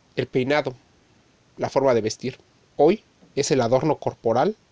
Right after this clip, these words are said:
la decoración o el mensaje que ellos mismos tienen. Probablemente porque se identifican con la historia de ese tatuaje. El tatuaje da prestigio,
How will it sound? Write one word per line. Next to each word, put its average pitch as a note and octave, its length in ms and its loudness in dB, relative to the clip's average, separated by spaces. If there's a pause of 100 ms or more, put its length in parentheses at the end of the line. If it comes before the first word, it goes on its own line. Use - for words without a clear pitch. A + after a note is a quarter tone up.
(120)
la A2 140 -4
decoración A2 760 -6
o C3+ 100 -4
el A2 100 -4
mensaje A2+ 500 -6 (440)
que C#3 100 0
ellos C3 260 0
mismos A#2+ 460 -6 (260)
tienen. - 260 -10 (580)
Probablemente C4 540 2
porque - 260 -4
se D3+ 100 -2
identifican F3 600 -2
con C#3 200 -2
la B2 80 0
historia E3 480 0 (520)
de C3 260 2
ese F3+ 180 0
tatuaje. - 420 -8 (1300)
El C3 140 -2
tatuaje D3 520 0
da C3 200 -4
prestigio, E3+ 640 -4